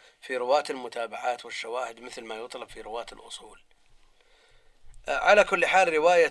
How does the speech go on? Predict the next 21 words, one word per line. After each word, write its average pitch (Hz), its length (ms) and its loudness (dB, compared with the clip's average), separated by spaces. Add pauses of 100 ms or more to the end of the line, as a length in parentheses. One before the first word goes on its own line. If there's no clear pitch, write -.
واصل 123 560 -2 (100)
هي 147 260 -6
موافقة 143 560 -2
لما 131 260 -6
في - 60 -18
الصحيح، - 360 -12
في 127 80 -16
صحيح - 280 -14
البخاري. - 480 -20 (1300)
وال-، 117 1500 -8
الوتر 131 400 -6
ب-، 117 400 -14
بثلاث 120 380 -2
عشرة 120 400 -10
ركعة 123 280 -8
لا 127 220 2
إشكال 110 420 -4
فيه، 139 160 -16
هو 117 180 -16
ثابت. - 540 -20 (1800)
ويسنده 127 1120 -6